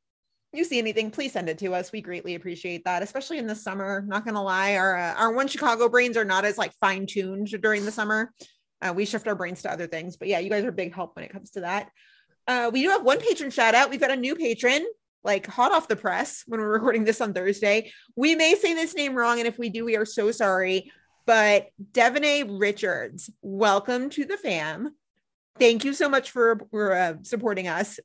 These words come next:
If we said your name wrong, please let us know the correct way to pronounce it. But yes, welcome aboard.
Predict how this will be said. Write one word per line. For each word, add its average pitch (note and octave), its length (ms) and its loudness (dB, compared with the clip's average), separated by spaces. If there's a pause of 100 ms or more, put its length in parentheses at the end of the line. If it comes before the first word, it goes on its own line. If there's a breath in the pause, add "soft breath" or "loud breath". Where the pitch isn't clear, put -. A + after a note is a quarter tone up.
(200)
If A#3+ 180 6
we C4 100 -2
said B3+ 220 -2
your A#3 80 -2
name G3+ 240 -4
wrong, G3 180 -2
please A3+ 320 -8
let G#3+ 140 2
us G#3+ 100 -4
know F#3+ 120 -6
the F#3+ 80 -6
correct F3 280 -6
way F3+ 80 -6
to E3 80 -6
pronounce E3 380 -8
it. F3 200 -4 (600)
But F#3+ 300 2 (100)
yes, F4+ 320 -8
welcome A#3+ 260 -8
aboard. D4 380 -6